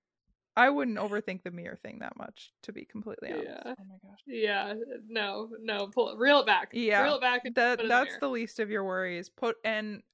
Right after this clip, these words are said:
Speaker 1: absolutely, we always recommend putting a full-length mirror in at least the primary and in every bedroom if you have space for it, really.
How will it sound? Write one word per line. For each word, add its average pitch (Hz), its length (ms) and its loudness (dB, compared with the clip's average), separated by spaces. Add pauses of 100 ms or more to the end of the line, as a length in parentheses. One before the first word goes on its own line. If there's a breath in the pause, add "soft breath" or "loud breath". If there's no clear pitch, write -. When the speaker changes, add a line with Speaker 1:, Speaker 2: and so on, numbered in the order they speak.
Speaker 1:
absolutely, 202 840 -2 (160)
we 208 180 -4
always 196 320 -4
recommend 190 380 -8
putting 175 200 -10
a 185 60 -12
full-length 175 420 -12
mirror 175 280 -12 (380)
in 214 240 -4
at 202 200 -2
least 226 540 -8
the 220 100 -2
primary 202 640 -4
and 190 400 -10 (480)
in 202 260 -2
every 208 340 -4
bedroom 185 360 -6
if 185 140 -12
you 185 100 -8
have 180 220 -8
space 196 400 -8
for - 280 -10
it, - 140 -8
really. 185 420 -8